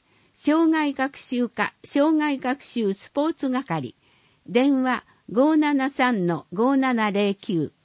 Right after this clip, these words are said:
詳しくはこちらからのキャプションのもとに、キューアールコードが掲載されています。ニュース九。年末年始の交通事故防止、県民総ぐるみ運動。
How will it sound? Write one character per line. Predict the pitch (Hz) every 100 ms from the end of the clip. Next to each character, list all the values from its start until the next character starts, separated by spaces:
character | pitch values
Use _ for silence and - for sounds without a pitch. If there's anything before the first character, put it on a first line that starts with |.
| _ _ _ _ _ _ _ _ _ _ _ _ _
詳 | 285 320
し | 392 -
く | 269
は | 247 226
こ | 226
ち | - 269
ら | 262
か | 247 226
ら | 208 - -
の | 277
キ | 285
ャ | 339
プ | -
シ | -
ョ | 190
ン | 175
の | 170
も | 175
と | 190 180
に、 | 165 180 - - _
キ | -
ュ | 311
ー | 320 320
ア |
ー | 294
ル | 294
コ | 285
ー | 277
ド | 208
が | 190
掲 | - 208
載 | - 196
さ | 220 180
れ | 190
て | 180
い | 185
ま | 190 277
す。 | - _ _ _ _ _ _ _ _ _ _ _ _ _ _ _ _ _ _ _ _ _ _ _ _ _ _ _ _
ニ | 233 330
ュ |
ー | 370
ス | - 196
九。 | - 269 240 160 - _ _ _ _ _ _
年 | 226 330 320 320
末 | -
年 | 294 311
始 | 311 226
の | 196 -
交 | 277 330
通 | - 302
事 | 254
故 | 269 254
防 | 226 226
止、 | 180 - 160 - - _
県 | 277 311 294
民 | 294 277
総 | - 269 294
ぐ | 294
る | 294 285
み | 277 269
運 | 262 214
動。 | 151 139 110